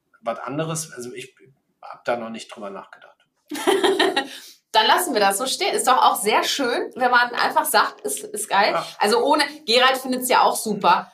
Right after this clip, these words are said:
Speaker 2: aber, äh, du hast dich auf dieses Gedankenspiel ein bisschen eingelassen,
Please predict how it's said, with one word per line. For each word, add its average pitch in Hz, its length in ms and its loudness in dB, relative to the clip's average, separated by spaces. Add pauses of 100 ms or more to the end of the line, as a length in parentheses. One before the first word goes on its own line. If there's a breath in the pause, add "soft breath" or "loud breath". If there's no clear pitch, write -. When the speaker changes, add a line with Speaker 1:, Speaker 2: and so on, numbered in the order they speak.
Speaker 2:
aber, 214 260 4 (200)
äh, 214 200 2 (140)
du 220 60 2
hast 269 200 2
dich 262 80 -2
auf 233 60 0
dieses 240 200 -6
Gedankenspiel 220 420 0
ein 208 120 0
bisschen 202 300 -2
eingelassen, 175 880 0